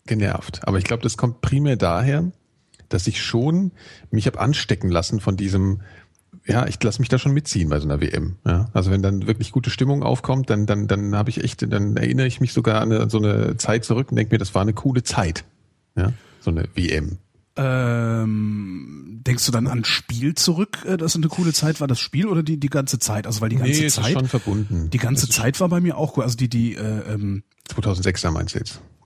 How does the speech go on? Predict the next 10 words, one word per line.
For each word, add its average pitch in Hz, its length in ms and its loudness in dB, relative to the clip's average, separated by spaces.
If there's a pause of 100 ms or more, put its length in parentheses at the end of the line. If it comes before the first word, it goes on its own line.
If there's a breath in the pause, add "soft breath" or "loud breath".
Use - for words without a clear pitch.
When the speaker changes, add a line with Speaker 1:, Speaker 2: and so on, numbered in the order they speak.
(120)
Speaker 2:
Genau, 123 260 0
Speaker 1:
Oder? 107 80 -2
Speaker 2:
zweitausendsechs 123 640 0
Speaker 1:
Ja. - 100 -4
Speaker 2:
die 143 40 0
W 147 80 2
M, 160 220 2
äh, 131 240 0 (300 loud breath)
das - 180 0
war, 117 200 -4